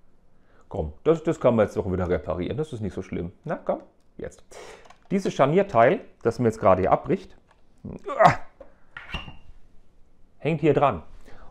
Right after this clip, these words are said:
Und das klemmt sich auf diese Fliese und somit erzeugen wir den Effekt, dass die Dinger nämlich ein bisschen abstehen. Sieht man das von vorne hier? Von hinten sieht man's gut.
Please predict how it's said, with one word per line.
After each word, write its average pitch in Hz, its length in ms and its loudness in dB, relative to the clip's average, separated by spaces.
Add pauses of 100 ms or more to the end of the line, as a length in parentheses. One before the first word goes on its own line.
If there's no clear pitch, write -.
Und 127 200 4
das 226 320 6 (260)
klemmt 220 440 0
sich - 200 -6
auf 175 200 -2
diese 131 260 -2
Fliese 165 560 -4 (380)
und 131 180 2
somit 196 320 4
erzeugen 160 420 4
wir 143 80 4
den 131 140 -2
Effekt, - 400 -4 (100)
dass 147 180 4
die 135 140 0
Dinger 165 240 2
nämlich 147 340 0 (1120)
ein 110 80 -6
bisschen 127 240 -2
abstehen. - 460 -4 (720)
Sieht - 160 -12
man 135 100 2
das 156 100 2
von 147 100 -4
vorne 151 240 0
hier? 147 100 0
Von 127 140 -2
hinten 139 220 -2
sieht 131 160 -4
man's 117 160 -4
gut. - 240 -2